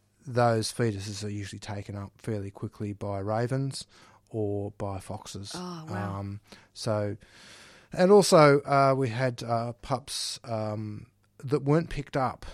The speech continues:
Speaker 1: So the i-, ideally, when
Speaker 2: When you say picked up, like, the mothers don't go back?
Speaker 1: Correct. So when it gets really, really hot, mum will push pup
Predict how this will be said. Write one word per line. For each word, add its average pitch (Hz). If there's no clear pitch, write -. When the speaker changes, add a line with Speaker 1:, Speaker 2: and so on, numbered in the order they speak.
Speaker 1:
So 120
the 131
i-, 143
ideally, 143
when 139
Speaker 2:
When 226
you 233
say 202
picked -
up, 165
like, 180
the 180
mothers 175
don't 160
go 151
back? 143
Speaker 1:
Correct. 143
So 139
when 180
it 220
gets 143
really, 127
really 117
hot, 113
mum 135
will 135
push -
pup -